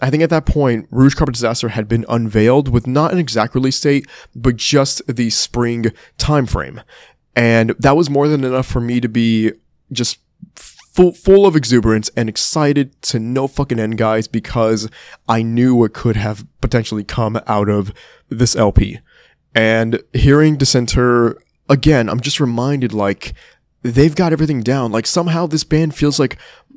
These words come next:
a throwback while also being a glimpse into the future. And I don't exactly know how that's possible. I don't know how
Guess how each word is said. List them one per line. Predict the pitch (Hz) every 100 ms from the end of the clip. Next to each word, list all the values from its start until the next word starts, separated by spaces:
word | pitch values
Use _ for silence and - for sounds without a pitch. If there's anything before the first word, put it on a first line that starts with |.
| -
a | 123
throwback | - 123 131 151 185 185 -
while | 120 139 143
also | 135 139 147
being | 131 131 127
a | 123
glimpse | 113 123 120
into | 120 117
the |
future. | 107 160 - 110
And | 113
I | 113
don't | 117 156 -
exactly | 123 123 123 123
know | 117 113 113 - - -
how | - 131 123 123 123 117 -
that's | 113 -
possible. | 151 151 120 104
I | 107
don't | 135 139
know | 135
how | - 113 123 127 127